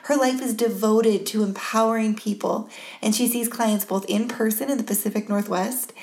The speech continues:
and online. Teresa, thank you so much for being here. Teresa has a story. <laughs>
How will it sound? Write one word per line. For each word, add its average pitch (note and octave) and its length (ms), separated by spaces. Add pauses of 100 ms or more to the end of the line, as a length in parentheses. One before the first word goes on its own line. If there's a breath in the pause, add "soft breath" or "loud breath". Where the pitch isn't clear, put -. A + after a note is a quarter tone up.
(240 loud breath)
and G#3 320
online. F#3 640 (200 loud breath)
Teresa, B3+ 420
thank A#3 340
you A#3 80
so A3 200
much G3+ 260
for G3+ 160
being F#3+ 280
here. G#3+ 360 (400)
Teresa G#4 440
has G#3 460 (140)
a G3+ 120
story. - 680
<laughs> B3+ 60